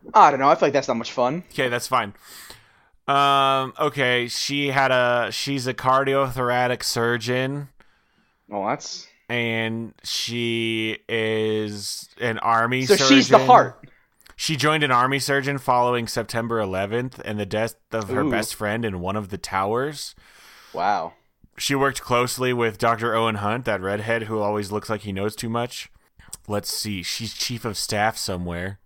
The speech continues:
Speaker 1: I think, I think we can do the heart stuff. So,
Speaker 2: I,
Speaker 1: like,
Speaker 2: we
Speaker 1: she's
Speaker 2: call
Speaker 1: the
Speaker 2: her Cardioid, pilot of Flatline.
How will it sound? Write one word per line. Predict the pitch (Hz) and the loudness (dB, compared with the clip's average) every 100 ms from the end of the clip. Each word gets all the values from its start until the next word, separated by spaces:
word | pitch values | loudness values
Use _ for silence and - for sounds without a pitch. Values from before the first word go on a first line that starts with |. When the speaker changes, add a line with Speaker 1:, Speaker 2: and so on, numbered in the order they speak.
| _ _ _ | _ _ _
Speaker 1:
I | - | 2
think, | - 392 285 | 4 4 4
I | 247 | 2
think | 359 277 | 4 2
we | 233 | 2
can | 202 | 2
do | 185 | 2
the | 151 | 2
heart | - 123 - | 2 -2 -4
stuff. | - 123 139 - | 0 2 2 -2
So, | - - | -4 2
Speaker 2:
I, | 180 | 6
Speaker 1:
like, | 170 160 - | 6 2 -4
Speaker 2:
we | - 131 | -6 -4
Speaker 1:
she's | 208 208 | 0 0
Speaker 2:
call | 107 107 | 0 2
Speaker 1:
the | 175 | 8
Speaker 2:
her | 165 151 156 95 - - _ _ - | 10 10 8 4 -14 -20 _ _ -8
Cardioid, | - 127 110 98 87 80 78 - | 2 2 2 0 -2 -6 -10 -4
pilot | - 123 123 117 - | 0 2 2 -2 -2
of | 120 110 101 92 90 - _ - | 0 0 -2 -6 -14 -20 _ -20
Flatline. | - 120 120 104 - 110 98 87 82 78 | -10 0 2 0 -2 -2 -2 -4 -8 -12